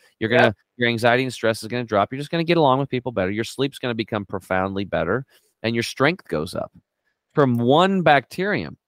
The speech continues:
Speaker 1: And so there's, there's, a, but there's, I do Lactobacillus reuteri, then, then I added in Lactobacillus gasseri. I started doing kefirs where I'm getting fifty to eighty strains of bacteria. So this isn't like you do it all at once.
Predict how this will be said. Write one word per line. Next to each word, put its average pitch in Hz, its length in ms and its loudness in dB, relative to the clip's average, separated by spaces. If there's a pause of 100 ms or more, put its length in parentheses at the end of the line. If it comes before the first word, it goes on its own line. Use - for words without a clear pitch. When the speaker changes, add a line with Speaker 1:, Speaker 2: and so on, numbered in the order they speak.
(400)
Speaker 1:
And 123 80 -6
so 165 180 2
there's, 156 220 2
there's, 156 200 0
a, 131 100 0
but 147 160 -4
there's, 151 240 -2 (220)
I 123 120 0
do 117 160 -2
Lactobacillus 87 840 -4
reuteri, 180 580 2
then, 101 260 -12
then 107 160 -8
I 101 120 -4
added 92 320 -6
in 90 80 -10
Lactobacillus 87 600 -10
gasseri. 160 480 -2
I 143 140 0
started 82 300 -10
doing 82 260 -10 (400)
kefirs 156 560 0
where 101 100 -2
I'm 98 160 -2
getting 92 280 -8
fifty 120 300 -4
to 92 60 -4
eighty 151 260 0
strains 151 300 -8
of 143 80 -10
bacteria. 131 460 -4 (300)
So 160 120 -8
this 196 140 0
isn't 190 180 -2
like 151 200 0
you 139 40 -6
do 139 140 0
it 131 60 2
all 113 180 6
at 76 60 -4
once. 98 520 -4